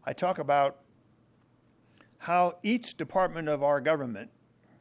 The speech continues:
has a program with China. Congress has never objected. In fact, it's never even asked that all these budgets be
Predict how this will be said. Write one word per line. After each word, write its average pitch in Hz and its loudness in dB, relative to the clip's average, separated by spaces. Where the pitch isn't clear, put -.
has 156 -2
a 131 -10
program 139 -4
with 123 -8
China. 175 -6
Congress 180 -4
has 120 -10
never 151 -2
objected. 196 -4
In 131 -12
fact, 143 -2
it's 131 -8
never 165 -4
even 156 -4
asked 160 -6
that 131 -12
all 156 0
these 143 -4
budgets 151 -6
be 135 -6